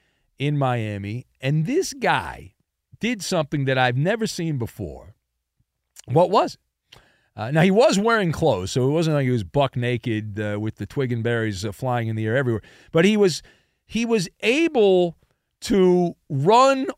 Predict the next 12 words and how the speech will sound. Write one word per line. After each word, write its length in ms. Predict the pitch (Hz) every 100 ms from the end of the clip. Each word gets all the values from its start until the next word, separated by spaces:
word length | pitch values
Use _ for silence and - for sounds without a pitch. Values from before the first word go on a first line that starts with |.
| _
on 320 | - 233 294 294
the 100 | 269
field, 640 | - 247 185 127 107 123 - _ _ _ _ _ _ _
get 280 | 135 220 214 _
over 380 | 208 262 311 311
the 220 | 302 269
outfield 640 | 208 220 240 - 226 208 160
fence, 640 | - 214 170 151 - - _ _ _ -
run 400 | 139 226 233 202
through 420 | - - 277 320
the 120 | 320
mezzanine 1000 | 262 240 277 208 220 175 143 113 87 98